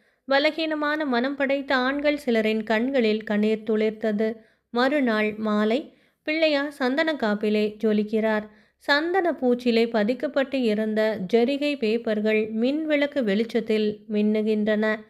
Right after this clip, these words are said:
சரம் சரமாக மரத்திலே மின் விளக்குகள் தொங்குகின்றன. மைதானத்தில் கூட்டம் கூடுகிறது. முன் வரிசையில் குழந்தைகள் கூச்சலிட்டு கொண்டு இருக்கின்றன. யாரோ பெரியவர் குழந்தைகளை அடக்க முயன்று தோற்றுப்போய் ஏதோ முணுமுணுத்து கொண்டே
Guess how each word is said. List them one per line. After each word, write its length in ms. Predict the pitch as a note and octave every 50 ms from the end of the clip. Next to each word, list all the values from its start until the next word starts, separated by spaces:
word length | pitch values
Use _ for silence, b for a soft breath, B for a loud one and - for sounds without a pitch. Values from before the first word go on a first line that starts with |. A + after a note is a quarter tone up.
| B B B B B B
சரம் 440 | - - C#4 C#4+ C#4+ D#4+ E4+ E4+ E4 -
சரமாக 800 | C#4+ C4+ C#4+ C#4+ C#4 C4+ B3+ A3+ G#3+ G#3 A3 G#3+ G#3+ G3+ - -
மரத்திலே 640 | A3+ G#3+ G#3+ A3+ C4 C#4 C4+ - A3+ G#3 G#3 G#3
மின் 240 | G#3 G#3+ A#3+ B3+ C4+ B3
விளக்குகள் 600 | A#3 G#3+ G#3+ G#3+ G#3+ A3 G#3 A3 A#3+ D4 D#4 -
தொங்குகின்றன. 800 | - A3 G3+ G3+ G#3+ G#3+ A3 G#3+ G#3+ G#3+ G#3+ G#3+ A3 A3 A3 A3 B B B B B B B
மைதானத்தில் 840 | - A#3+ B3 C4+ D4+ D#4+ D#4+ F#4 F4 E4 D#4+ D#4 D#4 D#4+ D#4 D4 D4
கூட்டம் 400 | - A#3 A#3+ A#3+ B3 C#4 D4+ D4
கூடுகிறது. 760 | - A#3 A3 A3+ A3 G#3+ G#3+ A3 A3 G#3+ G#3 G#3+ C4+ F4 F4 B B B B B B B
முன் 280 | B3+ C#4 D#4 F4 F4+
வரிசையில் 560 | E4+ D4+ C#4 C#4+ C#4 - D4 C#4+ C#4+ D4 C#4+
குழந்தைகள் 720 | C#4 C4 B3 C4 D4 E4 D#4+ D#4 B3 A3 G#3+ A3 G#3+ G#3+ G#3+
கூச்சலிட்டு 520 | G#3+ C4 D4 C#4 - C#4+ A#3+ A3+ A3 G#3
கொண்டு 260 | G#3+ A3 G#3 G#3 G#3+
இருக்கின்றன. 760 | G#3+ G#3 G#3+ G#3 G#3+ A3 G#3 G#3 G#3+ G#3+ A3 A3 A3 A3 B B B B B B -
யாரோ 440 | A3+ A#3 A#3+ B3+ C#4 D#4 E4 E4+ D#4+
பெரியவர் 600 | E4 - C4 B3+ C#4+ C#4+ C#4 A#3+ G#3+ A#3+ C#4+ -
குழந்தைகளை 840 | - D4+ D#4+ F4 F4+ D#4+ D#4 C4 A3 G#3 G#3+ G#3+ A3 A3 G#3+ A3 A3
அடக்க 480 | - G#3+ G3 F#3+ G#3 A#3+ A#3+ - C4+ B3+
முயன்று 580 | A3+ G#3 G#3 A3 A3+ A#3 A#3+ C4 E4+ F4+ F4 -
தோற்றுப்போய் 720 | - A#3+ B3+ C#4 C4+ - C4+ A#3+ A#3+ A3+ A3+ A3+ A3+ A3
ஏதோ 520 | G#3 G#3+ G#3 G#3+ G3+ A3 A3 A3 A3+ A3 G#3
முணுமுணுத்து 580 | G#3 A3 A#3+ C#4 D4 C4+ B3 A3+ G#3+ G#3+ A#3 G#3+
கொண்டே 520 | - A3 G#3 G#3 G#3 G#3+ G#3+ A3 G#3+ B